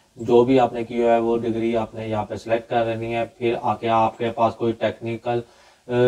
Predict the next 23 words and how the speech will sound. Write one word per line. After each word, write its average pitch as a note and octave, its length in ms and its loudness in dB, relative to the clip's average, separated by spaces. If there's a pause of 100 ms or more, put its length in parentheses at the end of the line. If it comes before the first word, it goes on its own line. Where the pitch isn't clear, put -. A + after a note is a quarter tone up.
(440)
तालीम A#2 420 0
है, A#2+ 320 0 (280)
अगर A#2 240 0
आपके A2+ 320 2
पास A#2+ 200 0
कोई A#2+ 220 0
भी B2+ 140 -2
technical A#2+ 520 -4
हुनर A2+ 340 -4
है, A#2+ 100 0
तालीम A2+ 300 -4
आपने A2+ 200 -4
certificate A2+ 640 -6
हासिल A2+ 420 -4 (100)
किया B2 220 0
हुआ A#2 220 2
है A2 220 -4 (380)
तो B2 160 0
आप A#2 240 6
वो A#2+ 260 0
यहाँ A2+ 260 -2
से A#2+ 160 -4
अपने A#2 520 -4